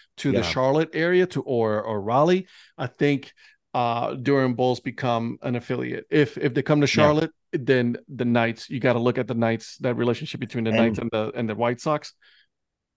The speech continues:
Speaker 2: Yeah.
Speaker 1: Oh,
Speaker 2: Well, and
Speaker 1: that's
Speaker 2: also,
Speaker 1: the
Speaker 2: and also the team that's coming to Spartanburg from Kinston. I mean, you know, it's gonna be, you're gonna, if you have a team coming in that area,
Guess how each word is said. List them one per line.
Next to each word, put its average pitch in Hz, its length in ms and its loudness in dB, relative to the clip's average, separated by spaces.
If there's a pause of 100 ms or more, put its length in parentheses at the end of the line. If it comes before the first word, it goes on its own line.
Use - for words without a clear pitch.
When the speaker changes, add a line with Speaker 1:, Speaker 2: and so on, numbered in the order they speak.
Speaker 2:
Yeah. 104 300 2 (240)
Speaker 1:
Oh, 131 80 2
Speaker 2:
Well, 139 80 8
and 143 100 6
Speaker 1:
that's 143 60 6
Speaker 2:
also, 143 320 4
Speaker 1:
the - 60 -14 (260)
Speaker 2:
and 135 100 2
also 147 200 2
the 127 60 0
team 147 200 4
that's 120 140 -2
coming 127 180 0
to 104 60 -6
Spartanburg 123 680 -2 (240)
from 104 140 -6
Kinston. 110 540 -2 (360)
I 110 100 0
mean, 110 220 2
you 110 120 2
know, 107 60 2
it's 104 120 -4
gonna 117 140 0
be, 113 100 -4
you're 117 380 -4
gonna, 123 280 2
if 120 140 -4
you 127 120 0
have 135 180 2
a - 20 -6
team 135 240 0
coming 127 240 0
in 117 80 -2
that 120 180 -2
area, 110 380 -2